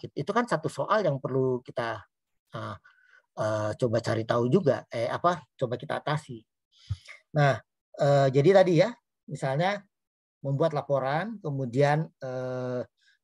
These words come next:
di dalam konteks ini maka, eh, pengawasan melekat menjadi sangat penting, langsung kepada atasannya langsung,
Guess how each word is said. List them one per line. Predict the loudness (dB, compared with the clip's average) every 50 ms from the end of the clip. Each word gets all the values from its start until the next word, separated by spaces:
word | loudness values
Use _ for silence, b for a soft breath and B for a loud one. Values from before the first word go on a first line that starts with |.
| _ _
di | -4 -2 2 4
dalam | 4 2 2
konteks | 0 -4 -2 -4 -4 -6 -2 0
ini | 2 2 2
maka, | 2 0 -2 -8 _ _ -6 -4 -4 -2 -4 -4 -6 _
eh, | -12 -12 -10 -6
pengawasan | -4 -2 -2 0 0 0 2 2
melekat | 2 0 0 0 -2 -2 -2 -2
menjadi | -4 -4 -2 -2
sangat | -4 -6 -6 -8 -10
penting, | -12 -8 -4 -2 -2 0 0
langsung | -2 -6 -4 2 4 4 4 4
kepada | 4 4 4 4 4 2 0 2 2 0 0 -2
atasannya | -4 -6 -4 -4 -4 -2 -2 -4 -2 -2
langsung, | -2 -2 -2 -4 -2 2 2 2 2 2 -4